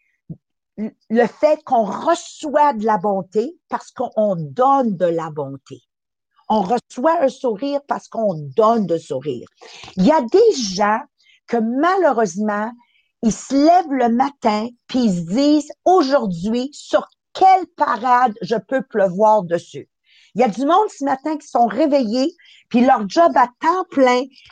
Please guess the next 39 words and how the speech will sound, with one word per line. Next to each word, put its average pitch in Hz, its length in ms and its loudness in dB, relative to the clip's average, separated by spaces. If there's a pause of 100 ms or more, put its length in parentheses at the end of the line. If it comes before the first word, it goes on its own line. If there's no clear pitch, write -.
c'est 262 240 -2
de, 180 120 0 (140)
de 196 140 0
voir 269 440 4 (160)
à 262 140 0 (280)
qui 370 320 0
ils 262 160 -4
peuvent 220 300 0
rendre 262 380 2
la 220 200 2
vie 220 320 -4
malheureux. 185 760 0 (340)
Donc, 208 180 0
souvent, 220 460 -6
c'est 226 100 -8
des 180 120 -6
gens 220 200 -10
qui 226 140 -8
occupent 185 280 -10
des 185 140 -8
postes - 340 -8 (300)
dans 185 160 -2
des 180 100 -6
bureaux 175 440 -4 (260)
de 196 100 2
travail 196 440 0
qu'ils - 220 -4
aiment 160 160 -2
pas. 160 260 -4 (800)
Donc, 185 180 0 (120)
intentionnellement, 277 880 2
ils 277 100 2
s'en 247 160 -2
rendent 240 200 -2
pas 254 160 0
compte, 277 220 0
ça 226 140 0
devient 220 260 0
tellement 277 380 -2